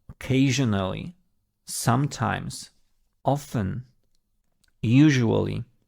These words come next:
lub jak niektórzy wymawiają, usually, normally, regularly, always.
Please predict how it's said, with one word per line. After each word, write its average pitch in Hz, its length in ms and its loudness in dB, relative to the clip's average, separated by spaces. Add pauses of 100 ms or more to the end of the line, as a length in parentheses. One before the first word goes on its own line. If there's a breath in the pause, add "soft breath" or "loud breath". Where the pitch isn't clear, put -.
(120)
lub 104 280 -4
jak 101 200 -8
niektórzy 107 520 -6
wymawiają, 95 680 -4 (280)
usually, 104 420 -6 (540 soft breath)
normally, 127 760 4 (140)
regularly, 113 880 0 (200)
always. 117 680 4